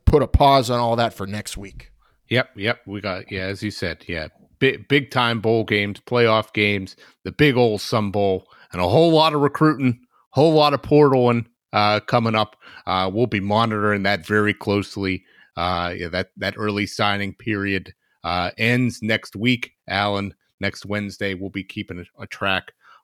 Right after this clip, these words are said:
Speaker 2: on all the recruits signing with Pitt. Anybody coming from the portal, will be all over it.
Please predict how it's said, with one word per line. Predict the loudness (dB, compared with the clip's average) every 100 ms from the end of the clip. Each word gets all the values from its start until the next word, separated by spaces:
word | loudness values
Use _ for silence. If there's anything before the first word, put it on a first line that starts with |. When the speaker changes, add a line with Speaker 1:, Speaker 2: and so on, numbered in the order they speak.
| -14
Speaker 2:
on | -10 -4
all | 2 4 4 2
the | 0
recruits | -4 -2 -2 -2 -6 -18 -20 _ -8
signing | -2 -2 -2 -6
with | -10
Pitt. | -4 -4 -4
Anybody | 0 0 2 0 -2
coming | -2 -4 -4
from | -6 -8
the |
portal, | -8 -6 -4 -2
will | -4 -6
be | -6
all | -4 -4 -4 -4
over | -4 -2 -2
it. | -2